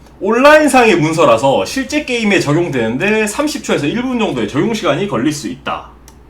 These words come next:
아, 그러니까 이게 약간은 고민되는 부분이 있어요. 조금 고친 다음에 바로 확인하고 싶고 이렇다면 문서가 로컬이, 로컬에 있어야 되는데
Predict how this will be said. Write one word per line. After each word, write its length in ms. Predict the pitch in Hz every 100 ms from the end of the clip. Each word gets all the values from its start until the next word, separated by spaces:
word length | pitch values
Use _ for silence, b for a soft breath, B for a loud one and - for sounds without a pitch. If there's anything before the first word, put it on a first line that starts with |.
| - 95
아, 160 | 85
그러니까 340 | 135 202 220 B B B B B B - 254
이게 220 | 277 240
약간은 840 | - - 294 294 302 294 285 240
고민되는 520 | - 226 285 233 185
부분이 320 | 151 170 147 143
있어요. 320 | 135 101 87 -
조금 300 | 277 277 311
고친 280 | 311 - 254
다음에 200 | 226 160
바로 180 | 147 175
확인하고 320 | 190 190 165
싶고 240 | 143 143 147
이렇다면 760 | 170 165 147 113 110 101 87 - -
문서가 340 | 131 147 220 -
로컬이, 540 | 123 - 285 269 170
로컬에 420 | - 123 285 262 165
있어야 240 | 143 113
되는데 640 | 101 98 110 123 87 80